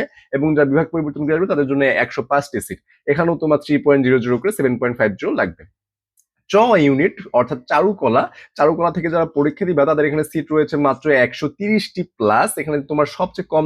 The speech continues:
জিপিএ লাগে থ্রি পয়েন্ট জিরো জিরো করে সিক্স পয়েন্ট ফাইভ জিরো লাগবে জিপিএ। এবং আইবিএ যে ইউনিট রয়েছে এখানে সিট রয়েছে একশো বিশটি, মাত্র একশো বিশটি plus এখানে সিট রয়েছে।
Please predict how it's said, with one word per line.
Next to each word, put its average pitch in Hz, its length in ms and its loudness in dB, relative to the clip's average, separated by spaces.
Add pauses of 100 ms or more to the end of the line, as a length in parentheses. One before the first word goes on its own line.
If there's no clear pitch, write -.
জিপিএ 156 260 0
লাগে 151 220 2
থ্রি 151 200 -6
পয়েন্ট 143 280 2
জিরো 135 140 2
জিরো 131 200 -2
করে 170 180 -4
সিক্স 131 280 -8
পয়েন্ট 131 200 -6
ফাইভ 117 160 0
জিরো 120 160 -2
লাগবে 113 240 0 (360)
জিপিএ। 135 300 2
এবং 120 120 0 (180)
আইবিএ 175 420 2
যে 170 160 -4
ইউনিট 165 260 -2
রয়েছে 170 320 -4
এখানে 156 220 -2
সিট 151 280 -8
রয়েছে 151 280 -2
একশো 151 260 -2 (120)
বিশটি, 202 460 -4
মাত্র 117 400 -2
একশো 151 260 0 (140)
বিশটি 185 360 -6
plus 135 360 0
এখানে 139 220 0
সিট 135 320 -4
রয়েছে। 135 360 2